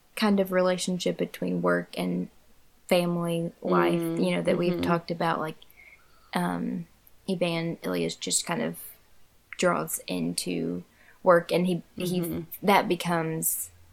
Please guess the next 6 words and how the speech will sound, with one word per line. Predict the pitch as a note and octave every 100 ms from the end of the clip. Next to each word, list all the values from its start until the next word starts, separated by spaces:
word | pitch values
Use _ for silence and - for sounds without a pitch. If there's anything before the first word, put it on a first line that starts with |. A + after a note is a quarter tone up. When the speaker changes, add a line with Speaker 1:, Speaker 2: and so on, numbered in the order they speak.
| -
Speaker 1:
hi-, | F#3 - - -
the | E3
central | D#3+ E3+ E3 - D3+ D3
kind | - D3+
of, | C3+ F3+ - - - - _ _ - - _ _ - - _ _ - - - - A3 - _ - - -
like, | D#3+ - -